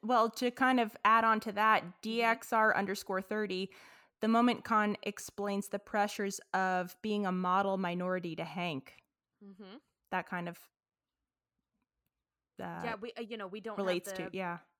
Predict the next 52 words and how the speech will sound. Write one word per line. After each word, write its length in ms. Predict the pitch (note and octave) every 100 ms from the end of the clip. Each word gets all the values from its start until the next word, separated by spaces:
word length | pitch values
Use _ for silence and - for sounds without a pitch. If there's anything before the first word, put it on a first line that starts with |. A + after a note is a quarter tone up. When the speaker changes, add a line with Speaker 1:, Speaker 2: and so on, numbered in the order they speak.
| _
Speaker 2:
Yeah, 140 | G#3
we 100 | F#3+
don't 160 | G3 A3+
have 140 | A3+
the 100 | A3
ability 420 | G3+ F#3+ G3+ G3+ F#3+
to 100 | F3+
actually 340 | F3+ - F#3
speak 320 | F3+ - G3+
on 160 | F#3+ E3+
it, 120 | E3
but 120 | F3 E3+
we 100 | F3+
do 160 | F#3 F3
appreciate 560 | - F#3 - D#3+ D3+
it. 160 | D#3 - _ _ _ _
Speaker 1:
Yeah, 260 | A3+ A#3+ G3
it's 240 | G3+ - -
abs-, 380 | - G#3 A3 - -
I 100 | G3+
mean, 320 | G3 F3 E3+ _ _ -
absolutely. 500 | F#3+ F#3 G3 F3+ E3
I'm 120 | A3 A#3+
glad 260 | A#3+ C#4
that 160 | B3+ -
people 280 | A3 G3 F#3+
are 140 | F3+
seeing 300 | - F#3 F3
that 180 | D#3+ C#3+
and 80 | F3
they're 100 | E3
not 240 | D#3+ -
just 200 | - -
like, 360 | D#3 D#3 D#3 _ _ _ _ _ _
"Khan 400 | - B3+ F#4 F#4 - _ _ _ _
sucks," 560 | - B3+ G#4 F#4+ F#4 -
you 80 | G3+
know? 180 | F#3+ A3 _ _ _
Speaker 2:
Right, 380 | G#3 G#3 F#3 E3
right. 300 | G3 F3 D#3
Yeah, 220 | F#3 G3 E3
no, 220 | E3 D3+
it's, 240 | D#3+ - -
it's 320 | F3+ - - _ _ _ _ -
for 200 | F#4 F4+
a 40 |
reason 440 | E4 C#4 - - _ _
that 100 | F3
he 120 | F3 D3
acts 220 | C#3 -
this 200 | - -
way. 200 | A2